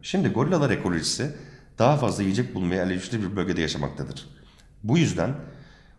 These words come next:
biraz daha büyük gruplar halinde yaşarlar ve dişiler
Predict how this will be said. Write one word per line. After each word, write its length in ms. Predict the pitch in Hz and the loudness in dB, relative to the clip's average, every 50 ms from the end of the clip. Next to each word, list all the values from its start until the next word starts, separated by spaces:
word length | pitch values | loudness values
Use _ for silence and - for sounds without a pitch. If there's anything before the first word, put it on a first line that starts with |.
| - - - - - | -20 -20 -18 -10 -2
biraz 340 | 104 113 135 135 110 107 | 0 4 4 4 4 4
daha 220 | 104 98 101 104 107 | 2 0 0 -2 -2
büyük 160 | 98 92 90 | -2 -4 -2
gruplar 320 | 92 90 - - 95 90 | -2 -4 -2 -2 -2 0
halinde 360 | 90 87 82 78 78 80 73 78 | 0 0 0 0 -2 -2 -2 -2
yaşarlar 540 | 76 73 73 - 76 82 104 131 131 110 | -2 -2 -2 -2 -2 0 0 0 0 0
ve 180 | 104 113 143 143 - - - - | 0 0 0 -2 -4 -10 -10 -8
dişiler 360 | 104 90 - 92 90 104 123 | -8 -6 -4 -2 0 0 0